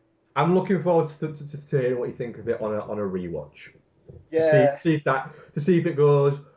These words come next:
Speaker 1: "No, I'm definitely shit with it," or if it's, "Do you know what? I, I've, I, I, I've, I've, I've started to warm to it a little bit." It'll be
Speaker 2: I, I, I mean, I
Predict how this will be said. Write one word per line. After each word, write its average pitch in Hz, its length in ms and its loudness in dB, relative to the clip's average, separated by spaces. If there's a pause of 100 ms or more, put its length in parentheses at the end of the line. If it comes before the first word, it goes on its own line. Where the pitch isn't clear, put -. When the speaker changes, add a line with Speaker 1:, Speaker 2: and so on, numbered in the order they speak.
(500)
Speaker 1:
"No, 147 340 2
I'm 131 160 -8
definitely 135 320 -4
shit 123 240 -10
with 117 120 -8
it," 117 200 -4
or 117 340 -4
if 117 240 -8
it's, 117 360 -8
"Do - 60 -20 (160)
you 143 80 -4
know 143 200 2
what? 110 380 0 (1300)
I, 117 80 -12 (460)
I've, 120 100 -8 (280)
I, 120 40 -12
I, 123 500 -8
I've, 104 120 -6
I've, 113 180 -4 (920)
I've 117 100 -6
started 117 520 -2
to 113 160 0
warm 104 560 0
to - 80 -8
it - 80 -6
a - 20 -8
little 95 180 -10
bit." 95 200 -12
It'll 104 180 -6
be - 80 0
Speaker 2:
I, - 60 2 (160)
I, 170 200 -4 (160)
I 175 60 -4
mean, 175 160 -6
I 165 80 2